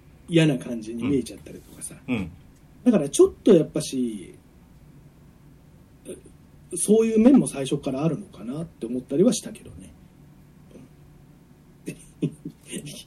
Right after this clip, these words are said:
Speaker 1: うん。
Speaker 2: うん。
Speaker 1: うん、そんな、そんなです。
Speaker 2: じゃあ、別に無理して付き合わなくていいってことですね。
Speaker 1: うん。まあ、そうそう。その考え方もあるんだよね。だから、
Speaker 2: はい。
Speaker 1: 別に、なんか、自分が疲れたりとかする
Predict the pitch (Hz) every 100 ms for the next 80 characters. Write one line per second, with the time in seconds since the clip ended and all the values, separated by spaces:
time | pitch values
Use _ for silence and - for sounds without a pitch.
0 | - _ - 165 104 147 - 175 175 165
1 | - - 151 147 147 - - - 180 156
2 | 107 135 113 120 110 98 - - 120 95
3 | 87 98 87 80 82 - 110 - - -
4 | - - - - - 139 127 - 220 208
5 | 214 165 - 247 294 330 320 320 277 165
6 | 147 123 - 214 180 127 - 135 180 196
7 | 196 - - - - 208 156 127 147 208
8 | 247 247 240 - 277 165 127 123 123 -
9 | 156 165 190 185 180